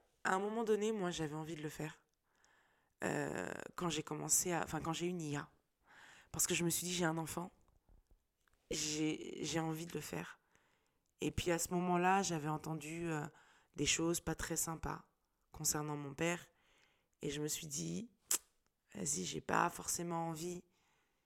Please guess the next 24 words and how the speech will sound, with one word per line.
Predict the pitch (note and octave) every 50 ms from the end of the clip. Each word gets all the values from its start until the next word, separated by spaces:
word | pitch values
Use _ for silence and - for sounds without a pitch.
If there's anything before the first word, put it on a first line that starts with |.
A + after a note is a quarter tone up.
| _ _ _ _ _ _ _
que, | - - E3+
euh, | D#3+ D#3 D3+ D3+ C#3+ C#3 C#3 C#3 C#3 C#3 C#3 C#3+ - _ _ _ _ _ _ _ _ _ _ _ _ _ -
ça | - - D3+
se | -
reproduise | - D3+ - - D#3+ D3 C3+ D3 D3
sur | - - D#3+ D3+
ma | D3+ D3 C#3 C3+
fille, | - - - D#3 D3+ D3 D3 - _ _ _ _ _ _ -
ou | C#3+
que | C#3 - D#3+ D3
je | C#3+ D3+
rentre | D3 D#3 D#3 D#3 - -
dans | C#3 D3 C#3+
sa | C#3 C#3+ D3 C#3
vie | C#3 C3 C#3 D3 C#3+ C#3+ D3
et | -
que | - - D3
ça | - D3+ D3
se | -
reproduise | - C#3+ C#3+ - D3+ C#3+ C#3 C#3+ -
sur | - D#3 D3
ma | C#3+ C#3+ D3
fille. | - - E3 D#3+ D#3 - - - - - - - - - _ _ _ _ -
Donc, | D3+ D#3 D3+ - -